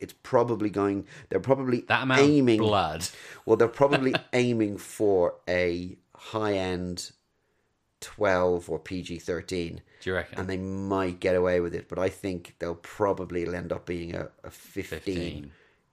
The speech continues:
Speaker 1: here
Speaker 2: Given
Speaker 1: or
Speaker 2: the age of the
Speaker 1: R.
Speaker 2: kids,
Speaker 1: Yeah.
Speaker 2: and given where Buffy's pitched, if you're saying that's what it is,
Speaker 1: I think
Speaker 2: I
Speaker 1: it's,
Speaker 2: think, yeah.
Speaker 1: I think it's a slightly more, I think it's gonna be Buffy with a bit more blood and a bit more swearing.
Speaker 2: Yeah.
Speaker 1: Because it's Nick Frost and Simon Pegg.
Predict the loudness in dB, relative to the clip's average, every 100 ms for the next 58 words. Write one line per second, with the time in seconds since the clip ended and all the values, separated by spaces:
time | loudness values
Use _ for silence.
0 | _ -12 -4 -2 0 0 -2 -2 -2 0
1 | 0 0 -2 -4 -8 -10 -8 -8 -10 -14
2 | -16 -16 -20 _ -4 -2 -2 -4 -6 -6
3 | -6 -4 -2 -2 -4 -6 _ _ _ _
4 | _ _ _ -4 -4 -8 -12 -14 -16 -14
5 | -14 -16 -16 -18 -20 _ -18 -14 -12 -8
6 | -8 -10 -14 -14 -12 -12 -14 -6 2 2
7 | 2 0 0 0 -4 -6 -8 -8 2 4
8 | 4 0 -4 -4 2 2 2 2 2 2
9 | 2 -2 -2 -4 -6 -2 2 2 0 -4
10 | 0 0 2 0 4 2 2 -2 -4 -4
11 | -6 -6 -4 -6 -12 _ _ _ _ _
12 | -18 -16 -14 -6 -4 -2 -4 -6 -10 -10
13 | -12 -10 -10 -10 -10 -12 -12 -12 -14 -18
14 | -20